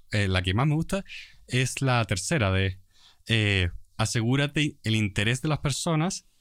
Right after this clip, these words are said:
eh, demuestra como confianza,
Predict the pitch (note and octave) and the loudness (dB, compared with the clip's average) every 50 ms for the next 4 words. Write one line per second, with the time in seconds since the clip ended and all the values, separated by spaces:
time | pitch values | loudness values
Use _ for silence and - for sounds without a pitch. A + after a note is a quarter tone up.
0 | _ - - - - - - _ - - _ _ - A#2 A2+ G#2+ G2+ G2 F#2+ F#2+ | _ -20 -20 -20 -20 -20 -20 _ -20 -20 _ _ -2 0 2 2 2 2 2 2
1 | F#2 F2+ F#2 G2 G2+ A2 A2 A2+ A#2 A#2 - - C3 A#2+ - B2 A#2+ A#2 A#2 A2+ | 2 0 0 -2 -2 0 0 0 0 -2 -2 -4 -2 -2 -2 0 0 0 0 0
2 | A2 G#2+ G#2 G2+ G2+ F#2+ - - _ - - - - G#2+ G#2 - - E3+ E3+ D#3 | 0 0 0 0 -2 -4 -6 -12 _ -20 -10 -4 -2 -2 -2 0 0 0 2 2
3 | C3 - - D#3+ F#3+ | 0 -2 -2 -4 -4